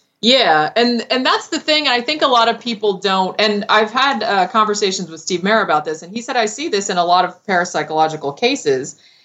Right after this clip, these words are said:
It's like, yes, sometimes you catch the focus, especially if it's a kid, you catch them faking. He's like, "But that doesn't necessarily mean they're faking all of it,"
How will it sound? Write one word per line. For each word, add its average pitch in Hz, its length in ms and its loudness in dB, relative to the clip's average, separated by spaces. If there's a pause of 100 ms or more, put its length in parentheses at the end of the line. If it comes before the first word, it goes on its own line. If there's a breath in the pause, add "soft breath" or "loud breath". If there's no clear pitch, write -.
(180 soft breath)
It's 214 140 4
like, 240 200 4
yes, 269 360 2
sometimes 254 1040 0 (320)
you 202 240 0
catch 220 500 -2
the 185 100 0
focus, 208 640 0
especially 202 500 0
if 185 100 -4
it's 175 140 -6
a 170 60 -4
kid, 165 460 0 (240 loud breath)
you 208 160 2
catch 277 440 -2
them 214 160 2
faking. 185 680 -4 (560)
He's 226 80 -2
like, 254 140 2
"But 269 140 -2
that 302 160 0
doesn't 311 320 -2
necessarily 247 800 2
mean 180 240 -2
they're 170 120 0
faking 180 500 -2
all 226 260 6
of 143 100 0
it," 104 240 -8